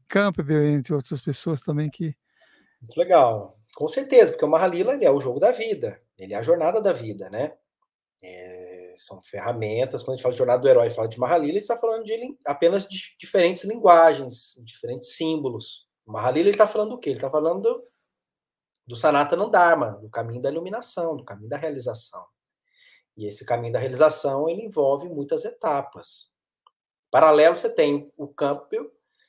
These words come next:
Speaker 2: um grande mitólogo, né, que vai estudar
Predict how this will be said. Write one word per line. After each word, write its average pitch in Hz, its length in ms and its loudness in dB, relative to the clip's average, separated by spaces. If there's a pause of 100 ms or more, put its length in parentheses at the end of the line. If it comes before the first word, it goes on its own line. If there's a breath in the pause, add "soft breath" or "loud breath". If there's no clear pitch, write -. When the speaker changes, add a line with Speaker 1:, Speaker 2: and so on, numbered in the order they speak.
(520)
Speaker 2:
um 113 60 -20
grande 117 240 -10
mitólogo, 147 640 4
né, 139 240 -10
que - 140 -20
vai 117 120 -8
estudar 117 640 -8